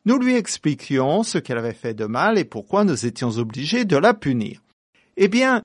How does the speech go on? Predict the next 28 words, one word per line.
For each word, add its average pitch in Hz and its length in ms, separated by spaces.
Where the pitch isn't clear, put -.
Dieu 220 640
agit 202 520
de 180 100
la 127 160
même 139 240
façon 208 600
avec 127 260
les 127 160
deux 180 180
royaumes 147 680
israélites 151 800
qui, 139 160
ensemble, 135 840
constituent 214 720
le 135 160
peuple 208 680
qu'il 135 220
s'est - 260
choisi. 123 480
Cependant, 240 680
le 165 140
livre 196 300
d'Amos 170 420
se - 220
préoccupe 139 680
essentiellement 147 880
du 156 160
royaume 143 600